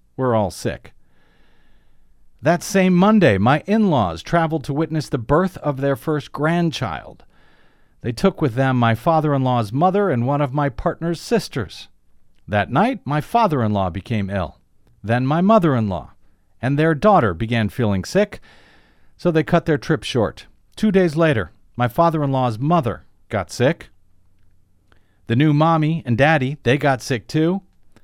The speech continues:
We all tested positive for covid nineteen. Only the newborn was spared.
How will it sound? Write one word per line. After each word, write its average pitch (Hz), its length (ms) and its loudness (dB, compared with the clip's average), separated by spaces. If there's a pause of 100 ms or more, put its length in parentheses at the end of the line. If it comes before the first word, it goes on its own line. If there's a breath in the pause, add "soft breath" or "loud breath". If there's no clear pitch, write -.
(160 soft breath)
We 104 100 -2
all 170 220 4
tested 135 420 -2
positive 156 460 -4
for 113 100 -8
covid 131 340 -2
nineteen. 185 640 0 (520 loud breath)
Only 190 440 4
the 143 160 2
newborn 120 580 2
was 98 160 -4
spared. 71 480 -8